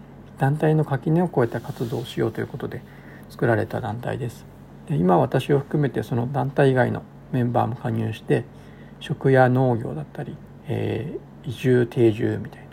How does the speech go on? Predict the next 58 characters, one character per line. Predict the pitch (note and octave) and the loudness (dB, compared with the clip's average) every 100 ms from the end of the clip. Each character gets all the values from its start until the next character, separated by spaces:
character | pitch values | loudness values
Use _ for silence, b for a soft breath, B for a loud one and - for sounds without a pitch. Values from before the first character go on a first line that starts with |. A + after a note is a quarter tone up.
| - - - | -20 -20 -12
な | - | -10
話、 | - - - | -10 -14 -16
あ | G#2+ | -14
の、 | - - | -12 -8
テ | A2+ | -6
ー | |
マ | G2 G2+ | -6 -8
だ | |
っ | G2+ | -14
た | - | -14
り、 | A#2 - - - - A#2+ A#2 C#4+ | -14 -16 -20 -16 -6 -6 -4 -6
人 | D#3 A#2+ | -2 0
材 | A#2+ B2 | 2 2
育 | B2 - | 0 -6
成 | A#2+ | -10
な | |
ん | A#2 | -10
か | |
い | - | -14
っ | - - - - - - | -20 -20 -20 -20 -18 -14
た、 | - - - - | -14 -14 -20 -8
そ | |
う | D#3+ | -4
い | |
っ | |
た | - D3+ | -2 2
テ | E3 | 4
ー | C#3 | 4
マ | G#2 | 0
の | G#2 | -2
よ | G#2+ - - - | -8 -10 -16 -8
う | A2+ | -6
な、 | G#2 | -6
あ、 | |
活 | - - B2 | -8 -10 -6
動 | G#2 | -6
を | E3 - | -6 -14
し | - | -18
て | - | -18
い | |
ま | - | -18
す。 | - - - - - - - - - - - - - B B B - - | -18 -20 -20 -20 -20 -20 -20 -20 -20 -20 -20 -20 -20 B B B -12 -6
で、 | |
藤 | B2+ D#3+ | -2 2
本 | F#3+ G3+ | 2 4
さ | F3+ | 4
ん | C#3+ | 4
に | A#2+ | 4
お | |
越 | A#2+ | 0
し | A2+ - | -2 -2
い | |
た | - A#2+ | -2 -2
だ | B2 | -2
い | A2+ | -2
た | C#3 | -4
の | C#3+ E3 | -2 0
は、 | D3+ | 0